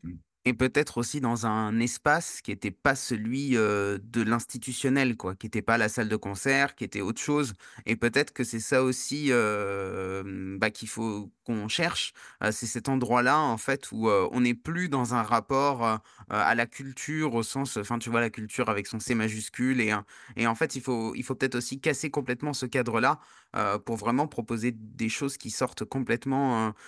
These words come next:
Speaker 2: heu, complètement de ça, parce qu'en fait, c'est pas ce que cherche peut-être le, le public, heu, dans les villages.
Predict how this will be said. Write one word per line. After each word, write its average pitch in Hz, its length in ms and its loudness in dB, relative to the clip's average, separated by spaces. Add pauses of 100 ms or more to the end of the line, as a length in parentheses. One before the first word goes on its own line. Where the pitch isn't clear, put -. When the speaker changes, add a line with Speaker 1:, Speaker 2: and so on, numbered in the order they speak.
(240)
Speaker 2:
heu, 98 220 2
complètement 117 520 0
de - 40 -4
ça, 156 200 2
parce - 160 -8
qu'en 113 120 -4
fait, 131 200 -4
c'est 117 120 -2
pas 117 160 2
ce - 120 -8
que 98 360 0
cherche - 500 -6
peut-être 117 340 -2
le, 110 140 0
le 110 160 -4
public, 117 500 -8
heu, 95 800 -2
dans 104 160 0
les 101 120 -2
villages. 113 460 -2